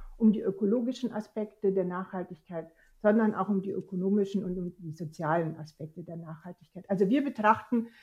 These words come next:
nachhaltigen Tourismus wirklich in Gänze. Denn, das muss man sich klar machen, wenn wir in zwanzig oder dreißig oder vierzig Jahren hier in Bayern noch erfolgreich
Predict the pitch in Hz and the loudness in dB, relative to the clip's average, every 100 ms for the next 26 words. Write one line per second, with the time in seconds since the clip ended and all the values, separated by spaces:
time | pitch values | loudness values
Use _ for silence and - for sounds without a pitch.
0 | - _ 202 254 254 226 220 202 196 202 | -20 _ 4 4 4 0 0 -4 -2 -2
1 | 233 220 196 185 196 190 190 214 180 - | 0 -2 -2 -4 -4 -4 -6 -4 -6 -2
2 | 156 170 - 160 160 _ _ _ _ - | -4 -4 -8 -12 -14 _ _ _ _ 2
3 | 220 262 - - _ _ _ - 226 254 | 6 6 2 -8 _ _ _ -6 -2 0
4 | 254 226 214 - 196 202 170 170 170 233 | 2 2 0 0 2 4 0 -4 0 2
5 | 302 240 196 - - 285 233 220 - - | 4 4 2 0 -4 -2 -4 -6 -8 -2
6 | 196 254 208 202 - 269 269 202 208 208 | -2 0 2 2 2 -4 -4 0 2 4
7 | 190 220 208 190 208 240 185 185 - 175 | 4 4 2 0 0 0 -2 -4 -10 -14
8 | - 196 277 285 185 175 180 | -6 0 0 0 -2 0 0